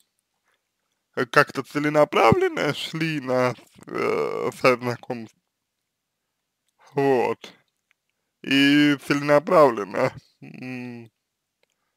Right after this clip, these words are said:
знакомились с, с, эм,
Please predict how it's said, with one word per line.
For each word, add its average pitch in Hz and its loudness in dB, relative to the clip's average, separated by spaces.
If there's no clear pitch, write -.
знакомились 135 -2
с, - -4
с, - -14
эм, 131 4